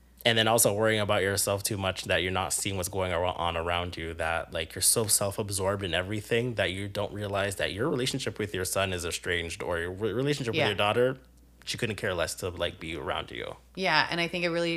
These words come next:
Speaker 2: it's really telling of how bad you'll let it go when you are willing to not talk to your
Speaker 1: Anyone.
Speaker 2: child or your sibling or your parent,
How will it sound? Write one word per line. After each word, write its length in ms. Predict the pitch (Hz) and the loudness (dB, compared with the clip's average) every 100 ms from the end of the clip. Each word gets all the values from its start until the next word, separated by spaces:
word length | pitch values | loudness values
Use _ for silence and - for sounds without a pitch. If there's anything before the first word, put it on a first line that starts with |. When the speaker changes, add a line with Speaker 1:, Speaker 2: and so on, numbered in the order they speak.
| 160 | -4
Speaker 2:
it's 320 | 175 160 - | -6 -4 -6
really 240 | 170 170 165 | -4 -4 -2
telling 340 | - 160 156 | -2 0 0
of 80 | 147 | 0
how 200 | - 151 | 2 4
bad 260 | 147 147 151 | 6 4 4
you'll 100 | 147 | 2
let 140 | 143 | 2
it 120 | 135 | 2
go 160 | 147 139 | 2 2
when 180 | 139 143 | 2 -4
you 280 | 147 147 143 | -4 -2 0
are 120 | 143 | 0
willing 380 | 139 139 139 139 | 0 -2 -2 -4
to 240 | - 147 | -4 -4
not 380 | 139 135 135 131 | -4 -4 -4 -6
talk 320 | - 135 131 | -4 -4 -4
to 460 | - 147 139 139 135 - - - - - | -8 -6 -6 -6 -6 -10 -20 -20 -20 -6
your 360 | - 147 143 143 | 0 2 4 4
Speaker 1:
Anyone. 400 | 139 87 85 82 | 2 0 -2 0
Speaker 2:
child 720 | - - 170 156 143 135 135 - | -2 4 4 6 4 2 -2 -4
or 580 | 151 143 139 135 131 127 - - - | 0 2 2 2 0 -4 -14 -20 -14
your 140 | - 156 | -4 0
sibling 800 | - - 165 147 143 139 131 131 | 2 4 4 4 4 2 0 -2
or 160 | 147 147 | -2 -2
your 180 | 143 143 | -2 -4
parent, 760 | - 165 151 139 131 127 - | -6 -4 0 0 0 -2 -4